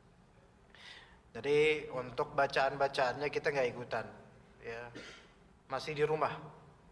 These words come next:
ya. Pas jam tausiahnya kita datang dengerin sebentar. Ah, nggak enak, balik lagi, ya gitu. Ya, jadi untuk yang itunya nggak usah. Sebaiknya memang nggak usah sama sekali. Cari kajian-kajian yang murni kajian saja, tanpa embel-embel tertentu, ya.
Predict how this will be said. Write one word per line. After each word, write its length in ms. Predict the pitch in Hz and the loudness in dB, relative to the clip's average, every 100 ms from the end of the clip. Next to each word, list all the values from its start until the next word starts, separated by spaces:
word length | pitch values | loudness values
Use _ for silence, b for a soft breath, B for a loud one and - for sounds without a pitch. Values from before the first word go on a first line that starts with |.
| - | -10
ya. 240 | 127 127 147 - - - - _ _ - - - - _ _ - _ | -4 -4 -6 -14 -20 -20 -20 _ _ -20 -20 -20 -20 _ _ -20 _
Pas 240 | 156 - 143 | 0 0 -2
jam 320 | 165 175 147 | 0 0 0
tausiahnya 560 | 147 147 156 156 147 175 | 0 0 0 -2 0 -2
kita 240 | 160 160 | -2 0
datang 320 | 156 143 185 180 | 2 2 0 0
dengerin 400 | 151 156 165 147 | 0 0 -2 -4
sebentar. 480 | 139 143 143 123 107 - - - - - _ | -6 -4 0 -2 -2 -16 -20 -20 -20 -20 _
Ah, 160 | - | 0
nggak 180 | 147 131 139 | 0 0 2
enak, 160 | 160 131 | 0 2
balik 240 | 127 131 131 | 2 2 0
lagi, 240 | 123 113 101 120 | -2 -4 -12 -12
ya 160 | 117 | -10
gitu. 220 | 117 120 101 B B B B B B B | -10 -12 -14 B B B B B B B
Ya, 240 | 123 160 170 170 - | 0 2 0 -8 -4
jadi 160 | 147 170 | 0 2
untuk 320 | 170 165 160 | 0 0 0
yang 160 | 151 143 | 2 2
itunya 240 | 151 165 | 0 0
nggak 100 | 123 117 | 0 -2
usah. 160 | 110 113 | -8 -8
Sebaiknya 420 | - 160 214 240 | 2 6 8 8
memang 160 | 226 180 | 4 6
nggak 140 | 160 151 | 4 4
usah 60 | 143 | 2
sama 160 | 143 127 | -2 -4
sekali. 240 | - 110 101 - B B B B B B B - | -4 -6 -8 -18 B B B B B B B -2
Cari 240 | 139 180 | 0 0
kajian-kajian 720 | 185 143 147 143 147 139 165 | 2 2 2 2 2 2 0
yang 80 | 156 139 | 0 -2
murni 260 | 147 156 | -2 0
kajian 400 | 147 123 123 120 | 0 0 -2 -2
saja, 320 | 127 117 117 | -2 -2 -4
tanpa 400 | 110 135 131 147 | -2 -4 -2 -2
embel-embel 480 | 135 127 123 127 135 | -2 -4 -4 -2 -4
tertentu, 480 | 131 120 117 113 107 | -4 -8 -8 -8 -6
ya. 160 | 110 | -6